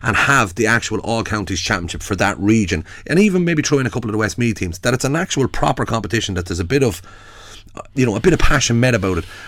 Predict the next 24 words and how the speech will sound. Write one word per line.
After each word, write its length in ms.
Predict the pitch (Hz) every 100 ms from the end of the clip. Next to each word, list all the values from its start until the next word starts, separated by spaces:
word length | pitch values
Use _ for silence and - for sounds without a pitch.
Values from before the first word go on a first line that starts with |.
| -
But 100 | 143
what 140 | 147 156
had 120 | 139
happened 360 | 202 220 196
then 180 | 160 147
is 240 | 95 80 - - - - -
all 280 | 190 190 185
these 320 | 160 151 120
lads 360 | 113 107 90 101
will 80 |
be 100 | 101 107
getting 300 | 117 90 90
far 540 | - - 139 135 123
more 240 | 107 98
games. 340 | 87 117 92 - - -
Like, 220 | 135 - - - - - - - -
this 220 | 226 -
year 160 | 190 147
in 80 | 117
the 60 |
Carlow 540 | 107 139 135 120 104 - -
Senior 340 | - 131 107
Hurling 220 | 95 110
Championship, 460 | 87 147 101 82